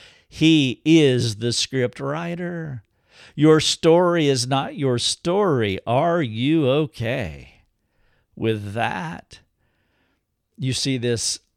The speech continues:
all the time in marriages.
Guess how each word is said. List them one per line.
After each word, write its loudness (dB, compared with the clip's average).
all 8
the -4
time -4
in -6
marriages. -8